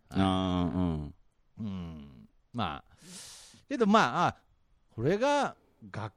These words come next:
Speaker 2: 校なんだって。
Speaker 1: うん。
Speaker 2: まあ、っていうか言い換えると、これが学園なんだっていう。
Speaker 1: なるほど。
Speaker 2: うん。感じで、まあ、やってたので、
Speaker 1: はいはい。
Speaker 2: まあ、できれば、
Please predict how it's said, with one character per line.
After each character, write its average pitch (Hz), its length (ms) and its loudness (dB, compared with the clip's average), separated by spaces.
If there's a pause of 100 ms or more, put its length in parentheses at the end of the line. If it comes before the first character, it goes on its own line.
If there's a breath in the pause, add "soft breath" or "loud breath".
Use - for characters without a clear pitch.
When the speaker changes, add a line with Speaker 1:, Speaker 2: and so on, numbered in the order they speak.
(140)
Speaker 2:
校 175 240 0
な 214 160 0
ん 156 120 -4
だ 71 100 -8
っ - 80 -20 (160)
て。 - 180 -20 (100)
Speaker 1:
う - 80 4
ん。 92 400 2 (840)
Speaker 2:
ま 139 120 -4
あ、 - 80 -14
っ - 380 -20
て 190 80 -2
い - 40 2
う - 20 -2
か 151 80 0
言 147 100 -2
い 180 60 -8
換 220 100 6
え 196 40 8
る 165 60 4
と、 113 140 -4
こ - 240 2
れ 185 80 4
が 190 100 2 (120)
学 131 400 0
園 151 240 -4
な 156 120 -4
ん 98 120 -6
だ 64 160 -14
っ - 20 -20 (200)
て - 80 -20
い 50 180 -20
う。 64 380 -14
Speaker 1:
な 98 120 2
る 92 80 0
ほ 87 140 2
ど。 71 160 -2
Speaker 2:
う - 20 -8
ん。 64 160 -18 (480 loud breath)
感 285 300 2
じ 294 140 2
で、 285 400 8 (100)
ま 151 280 2
あ、 95 60 -2
や 123 140 2
っ 123 140 -8
て 196 140 6
た 165 200 2
の 71 180 -10
で、 107 460 -2
Speaker 1:
は 107 80 0
い 90 80 2
は 69 80 -8
い。 - 20 -10
Speaker 2:
ま 92 640 2
あ、 - 40 -20 (120)
で 214 260 -4
き 320 160 0
れ 392 160 2
ば、 370 500 8